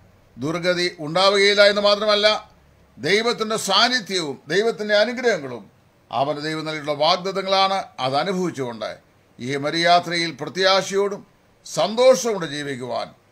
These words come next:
ദൈവം സംഗതിയാക്കും എന്നതിന് രണ്ടു പക്ഷമില്ല എന്നും കൂടെ ദൈവ വചനത്തിലൂടെ ഞാൻ മനസ്സിലാക്കുന്നു. ദൈവം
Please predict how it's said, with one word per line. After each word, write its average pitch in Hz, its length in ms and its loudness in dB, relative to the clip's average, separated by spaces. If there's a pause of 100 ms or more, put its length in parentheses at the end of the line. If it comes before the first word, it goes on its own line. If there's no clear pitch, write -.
(240)
ദൈവം 160 580 -4
സംഗതിയാക്കും 196 920 0
എന്നതിന് 165 380 -4
രണ്ടു 202 220 0
പക്ഷമില്ല 180 800 -2
എന്നും 127 220 -8
കൂടെ 101 240 -12 (460)
ദൈവ 147 280 -4 (340)
വചനത്തിലൂടെ 175 720 -2 (140)
ഞാൻ 147 240 -2
മനസ്സിലാക്കുന്നു. 196 760 -2 (180)
ദൈവം 165 520 -2